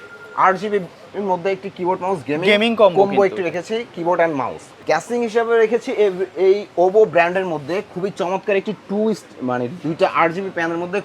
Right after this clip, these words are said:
Speaker 1: খুবই ট্রান্সপারেন্ট দেখতে পারতেছেন, খুবই চমৎকার এই ক্যাসিংটি এই প্যাকেজটির সাথে থাকবে। আর এই প্যাকেজের সাথে পাওয়ার সাপ্লাই হিসেবে পাওয়ার জেনারেট করার জন্য ও-, Velotop ব্র্যান্ডের দুই বছর ওয়ারেন্টি একটি দুইশো ওয়াটের একটি পাওয়ার সাপ্লাই
Speaker 2: এটা কিন্তু
Speaker 1: রেখেছি।
Speaker 2: জেনুইন সার্কিট হবে, রাইট?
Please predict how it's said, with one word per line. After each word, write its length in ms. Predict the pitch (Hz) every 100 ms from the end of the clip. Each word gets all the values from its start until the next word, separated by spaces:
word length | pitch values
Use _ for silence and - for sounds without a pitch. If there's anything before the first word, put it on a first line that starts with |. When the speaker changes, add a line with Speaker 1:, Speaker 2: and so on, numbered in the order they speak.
| 175
Speaker 1:
খুবই 160 | 180
ট্রান্সপারেন্ট 560 | 202 165 165 - 185 190
দেখতে 240 | 160 175
পারতেছেন, 420 | 170 170 185 208 180 -
খুবই 160 | 214 202
চমৎকার 380 | 196 190 226 208
এই 180 | 185 185
ক্যাসিংটি 520 | 180 175 185 185 226 - - - -
এই 100 | 185
প্যাকেজটির 460 | 185 175 196 202
সাথে 220 | 202 190
থাকবে। 260 | 151 107 117 -
আর 160 | 113 107
এই 140 | 170 190
প্যাকেজের 380 | 190 190 202 196
সাথে 220 | 208 185
পাওয়ার 300 | - 175 180 208
সাপ্লাই 260 | 180 208
হিসেবে 380 | 190 196 165 175 - - -
পাওয়ার 240 | 160 175
জেনারেট 240 | 185 185 185
করার 280 | 185 190 196
জন্য 360 | 196 196 208 190 -
ও-, 160 | 143 165 - 131
Velotop 320 | 165 185 208
ব্র্যান্ডের 420 | 156 151 156 123
দুই 160 | 160 196
বছর 320 | 196 - 180
ওয়ারেন্টি 360 | 156 160 170
একটি 360 | 180 175 208 254 - - - -
দুইশো 340 | 180 196 220
ওয়াটের 260 | 196 185 185
একটি 180 | 185 190
পাওয়ার 180 | 165 151
সাপ্লাই 260 | 156 156
Speaker 2:
এটা 80 | 165
কিন্তু 180 | 214 233
Speaker 1:
রেখেছি। 180 | 165 214
Speaker 2:
জেনুইন 280 | 240 269
সার্কিট 400 | 247 254 226 247
হবে, 200 | 247 208
রাইট? 280 | 180 190 254